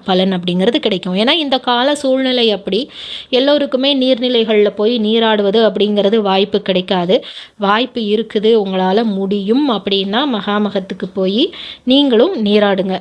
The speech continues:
மகாமகம் அப்படிங்கிறது பன்னிரண்டு ஆண்டுகளுக்கு வருகின்ற ஒரு மகாமகம் அப்படிங்கிறதும் இருக்கு.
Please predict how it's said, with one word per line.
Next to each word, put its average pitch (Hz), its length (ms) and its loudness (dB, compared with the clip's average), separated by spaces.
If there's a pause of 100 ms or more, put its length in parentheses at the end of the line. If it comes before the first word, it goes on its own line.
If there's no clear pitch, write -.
(100)
மகாமகம் 285 540 0
அப்படிங்கிறது 262 400 0
பன்னிரண்டு 269 480 -2
ஆண்டுகளுக்கு 269 520 0
வருகின்ற 247 380 2
ஒரு 233 360 2 (320)
மகாமகம் 247 720 -2
அப்படிங்கிறதும் 233 640 0
இருக்கு. 220 280 0